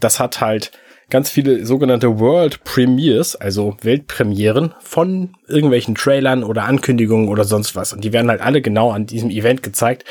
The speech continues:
Und weil die E drei inzwischen verschwunden ist, ist es vielleicht sogar das größte Neuankündigungsspiele-Event des Jahres. Da bin ich mir nicht mehr so sicher.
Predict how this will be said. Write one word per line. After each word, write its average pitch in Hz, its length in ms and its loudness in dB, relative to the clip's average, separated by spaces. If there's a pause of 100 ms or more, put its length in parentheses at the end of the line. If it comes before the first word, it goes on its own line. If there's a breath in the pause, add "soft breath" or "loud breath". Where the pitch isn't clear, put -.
(400 loud breath)
Und 113 120 0
weil 113 100 2
die 113 160 0
E 110 60 0
drei 151 240 0
inzwischen 131 360 -2
verschwunden 123 440 0
ist, 151 200 0
ist 113 200 -2
es 113 120 -4
vielleicht 117 320 0
sogar 123 220 2
das 110 160 -4
größte 123 400 2
Neuankündigungsspiele-Event 113 1500 0
des 104 100 -2
Jahres. 95 400 -4
Da 110 80 -6
bin 110 160 -2
ich 101 80 0
mir 101 140 -2
nicht 101 160 -4
mehr 98 140 -8
so 92 100 -6
sicher. 117 340 -2